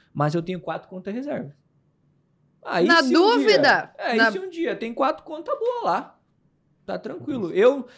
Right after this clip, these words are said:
Speaker 1: eu não posso deixar as pessoas que trabalham comigo, inclusive são, ah, tem casais que trabalham comigo, pô, homem e mulher, que tem filhos, enfim. Como é que eu vou deixar essa família sem renda? Eu
Speaker 2: Uhum.
Speaker 1: tenho que manter minha operação lucrativa, eu tenho que manter constante.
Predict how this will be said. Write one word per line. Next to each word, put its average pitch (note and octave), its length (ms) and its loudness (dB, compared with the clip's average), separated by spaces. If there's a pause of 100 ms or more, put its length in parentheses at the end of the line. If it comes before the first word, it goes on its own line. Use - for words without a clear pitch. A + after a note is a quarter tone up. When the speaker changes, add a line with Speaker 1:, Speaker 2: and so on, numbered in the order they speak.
Speaker 1:
eu G3 200 6
não D4+ 160 -6
posso G#3+ 380 2
deixar F#3 240 0
as F3 80 -2
pessoas F3 360 -4
que E3 100 -14
trabalham D3+ 520 -2
comigo, D3+ 480 -10 (240)
inclusive D#3+ 540 -4 (140)
são, D3+ 840 -8 (640)
ah, B2+ 260 -2
tem D#3+ 180 -4
casais E3 460 0
que - 60 -20
trabalham C#3+ 240 0
comigo, D#3 380 -6
pô, C3 120 -10
homem C#3+ 500 -6
e C#3 40 -6
mulher, C#3 400 -2
que - 80 -20
tem C3+ 140 -14
filhos, D#3+ 340 -8
enfim. E3 260 -12 (180)
Como D3 140 -8
é F3+ 60 -6
que F3+ 80 -8
eu G3+ 40 -8
vou G3+ 80 -2
deixar F#3 260 -4
essa E3+ 200 -8
família D#3 340 -8
sem C3+ 200 -16
renda? B2 320 -16 (680)
Eu A3 120 -8
Speaker 2:
Uhum. G3+ 60 -8
Speaker 1:
tenho G#3 160 -8
que - 80 -16
manter A#3+ 260 -6
minha G#3+ 120 0
operação D#3+ 540 -2
lucrativa, C#3+ 640 -6
eu - 40 -16
tenho E3 80 -14
que G3+ 80 -12
manter F3 280 -8
constante. C#3+ 640 -12